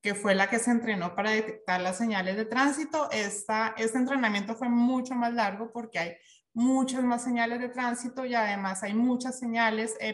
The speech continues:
para diferentes países. No todas las señales son iguales en todos los países.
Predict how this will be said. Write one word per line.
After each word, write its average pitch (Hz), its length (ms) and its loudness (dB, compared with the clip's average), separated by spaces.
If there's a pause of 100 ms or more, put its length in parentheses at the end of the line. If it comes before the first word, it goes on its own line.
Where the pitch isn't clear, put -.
para 196 200 0
diferentes 180 680 -6
países. - 380 -2
No 185 260 0
todas 220 180 6
las 220 140 2
señales 190 420 -2
son 202 160 -2
iguales 190 480 2
en 202 220 -4
todos 170 240 0
los 175 160 -6
países. - 800 -6